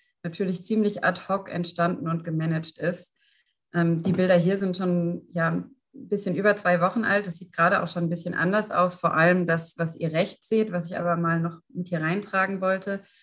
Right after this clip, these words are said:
Ähm, rechts sind Leute, die, ähm, man sieht das so ein bisschen auf den Schildern, anbieten, dass die Leute zu Hause aufnehmen können.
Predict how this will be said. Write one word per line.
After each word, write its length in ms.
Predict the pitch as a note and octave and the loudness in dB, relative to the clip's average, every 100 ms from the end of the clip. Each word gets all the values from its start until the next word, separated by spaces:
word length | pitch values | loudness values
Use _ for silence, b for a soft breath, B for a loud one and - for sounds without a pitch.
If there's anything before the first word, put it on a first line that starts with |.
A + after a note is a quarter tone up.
| b b _ - | b b _ 0
Ähm, 200 | F#3+ G3 | 2 2
rechts 520 | - F3+ A3 A#3 - | 2 4 4 2 -4
sind 200 | G3+ F#3 | -4 2
Leute, 400 | F#3 F3+ F#3+ G3 | 6 6 4 -4
die, 380 | F3+ F#3+ F#3 F3+ | -8 -4 0 0
ähm, 440 | F3 F3 F3 F3 | 2 2 4 2
man 160 | F3 E3 | 2 0
sieht 140 | G#3+ | -2
das 140 | G3+ F3 | -2 -2
so 80 | |
ein 40 | F3+ | -4
bisschen 200 | F#3 F3+ | -4 -8
auf 100 | - | -4
den 140 | F3 | -4
Schildern, 480 | E3+ A#3 A#3 F3+ F#3 | -2 0 4 4 4
anbieten, 640 | F3+ G#3 F#3 F#3 - F3+ | 0 0 -2 -8 -8 -6
dass 180 | F3+ F3 | -6 -6
die 80 | F3+ | -4
Leute 320 | E3+ E3+ E3+ | 0 -2 -4
zu 180 | - E3 | -8 -4
Hause 280 | E3 E3+ - | -4 -4 -6
aufnehmen 440 | D#3 E3 D#3+ D#3+ | -6 -4 -2 -2
können. 500 | - D3 D#3 D#3 - | -6 -8 -6 -8 -12